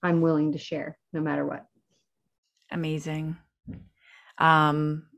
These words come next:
Speaker 2: I hope to be a part of that healing center one day. I
Speaker 1: Yeah,
Speaker 2: can't
Speaker 1: of
Speaker 2: wait.
Speaker 1: course. I hope you do too. I have plans already for you. You're already in my head.
Speaker 2: <laughs>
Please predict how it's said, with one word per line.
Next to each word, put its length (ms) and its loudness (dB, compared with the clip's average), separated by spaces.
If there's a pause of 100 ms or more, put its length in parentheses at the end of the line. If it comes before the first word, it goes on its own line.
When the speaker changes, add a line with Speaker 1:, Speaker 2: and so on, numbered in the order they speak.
(180)
Speaker 2:
I 160 2
hope 220 -2
to 60 -6
be 140 0
a 40 2
part 260 -2
of 120 -2
that 180 0
healing 360 -4
center 400 -6
one 220 -4
day. 400 -6
I 80 -4 (100)
Speaker 1:
Yeah, 120 2
Speaker 2:
can't 20 0
Speaker 1:
of 60 -2
Speaker 2:
wait. 120 -6
Speaker 1:
course. 380 6
I 80 2
hope 240 6
you 100 8
do 160 6
too. 400 4
I 140 0
have 300 0
plans 380 4
already 380 2
for 100 -4
you. 200 -2
You're 260 4
already 300 4
in 120 4
my 140 2
head. 340 2 (280)
Speaker 2:
<laughs> 320 0